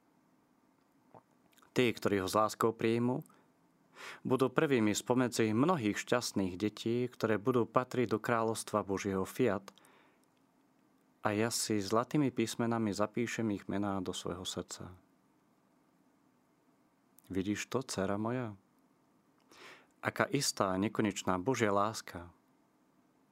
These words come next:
ktorá si pri diele vykúpenia poslúžila mojou osobou, aby dala zostúpiť na zem vtelenému slovu,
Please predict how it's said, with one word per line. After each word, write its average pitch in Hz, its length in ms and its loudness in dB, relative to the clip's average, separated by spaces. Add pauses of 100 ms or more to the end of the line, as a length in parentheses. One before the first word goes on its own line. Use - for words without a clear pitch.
(420)
ktorá 101 320 -2
si - 160 -2
pri 98 400 -2
diele 120 480 0
vykúpenia 104 720 0 (480)
poslúžila 110 640 2
mojou 117 320 0
osobou, 101 640 -4 (960)
aby 117 160 2
dala 160 240 2
zostúpiť 117 560 0
na 110 160 4
zem 110 160 -2
vtelenému 117 640 0
slovu, 90 480 -4